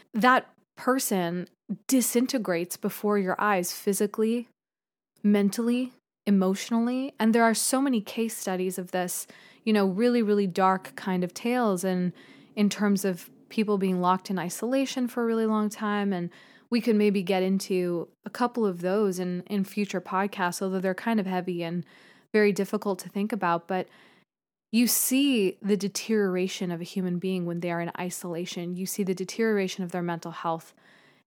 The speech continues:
and of their physical health. And so I think it's high time we prioritize our relationships, and it's high time we begin to educate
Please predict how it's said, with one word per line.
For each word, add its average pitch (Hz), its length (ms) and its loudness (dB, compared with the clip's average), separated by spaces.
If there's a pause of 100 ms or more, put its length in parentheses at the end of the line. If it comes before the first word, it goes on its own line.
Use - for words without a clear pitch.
and 240 180 6
of 185 80 0
their 180 120 0
physical 175 440 -6
health. - 460 -10 (440)
And 240 140 4
so 269 120 6
I 254 80 8
think 285 180 2
it's 262 120 4
high 254 280 0
time 233 400 2
we 214 200 2
prioritize 190 1300 -2
our 190 140 2
relationships, 185 880 -2
and 220 140 4
it's 214 120 2
high 254 320 0
time 226 400 0
we 208 100 2
begin 214 500 0
to - 120 -8 (140)
educate 208 640 -4